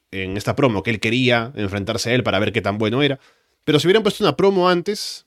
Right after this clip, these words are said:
de una promo grabada de él hablando, ¿no? Y de pronto el Blackpool Combat Club respondiendo, dando su opinión acerca de este combate, se había podido armar algo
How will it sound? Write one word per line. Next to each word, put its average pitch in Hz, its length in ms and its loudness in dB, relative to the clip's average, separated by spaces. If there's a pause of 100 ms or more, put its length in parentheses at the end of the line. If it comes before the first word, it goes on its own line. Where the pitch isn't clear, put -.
(120)
de 123 280 0
una 151 160 2
promo 165 240 0
grabada 117 440 2
de 104 180 2
él 117 80 2
hablando, 107 480 -2
¿no? 123 160 -4
Y 123 80 -2
de 95 80 -2
pronto 101 460 -6 (320)
el 107 160 -6
Blackpool 127 280 0
Combat 120 300 0
Club 131 120 0
respondiendo, 117 680 0
dando 110 240 -2
su 107 80 -6
opinión 104 400 -4
acerca 101 420 -4
de 98 60 0
este 101 220 -4
combate, 110 440 -2 (480)
se - 120 -6
había 151 120 0
podido 165 240 0
armar 165 220 0
algo 180 420 0